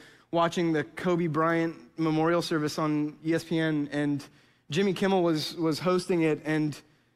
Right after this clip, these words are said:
he asked everyone in the audience to hug and, and, and embrace the people around them as they were processing their grief. And, uh, and I don't, I don't usually get very emotional while,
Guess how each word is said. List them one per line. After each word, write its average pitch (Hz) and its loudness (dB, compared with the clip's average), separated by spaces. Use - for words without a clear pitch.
he 185 0
asked 190 0
everyone 190 2
in 175 2
the 165 2
audience 175 2
to 180 0
hug 185 2
and, 165 0
and, 160 0
and 160 0
embrace 170 0
the 185 -4
people 165 -2
around 185 2
them 180 0
as 160 0
they 170 2
were 165 2
processing 190 0
their 165 2
grief. 175 -2
And, 165 0
uh, 151 0
and 180 -6
I 180 2
don't, 226 0
I 170 0
don't 220 0
usually 185 0
get 185 0
very 180 2
emotional 180 2
while, 170 2